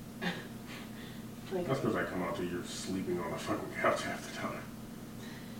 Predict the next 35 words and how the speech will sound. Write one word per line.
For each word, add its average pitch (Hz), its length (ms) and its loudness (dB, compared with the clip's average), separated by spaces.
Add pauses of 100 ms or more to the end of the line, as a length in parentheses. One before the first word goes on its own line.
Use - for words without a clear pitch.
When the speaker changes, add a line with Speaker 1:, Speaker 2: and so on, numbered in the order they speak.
(140)
Speaker 1:
'Cause 190 100 4
he 185 100 8
finally 180 760 8 (180)
passed 185 300 -2
out. 202 260 -4 (480)
Speaker 2:
And - 120 0
I'm 156 120 0
like, - 200 -2
"Man, - 200 -2 (260)
go - 120 -2
put - 140 0
him - 140 0
to - 60 -2
bed 101 180 4 (340)
and - 140 0
come 78 180 -2
to - 60 -2
bed." - 220 0 (1800)
Speaker 1:
Hey. 170 220 -2 (1800)
For 190 100 0
some 233 180 4
reason, 240 440 4
he 214 100 4
didn't 190 180 2
like 185 180 0
our - 140 -2 (100)
room. - 140 -6 (260)
He 196 80 6
would 190 100 8
only 190 180 4
sleep 180 260 2
in 175 80 0
the 160 100 -2
living 180 240 -4
room, - 200 -6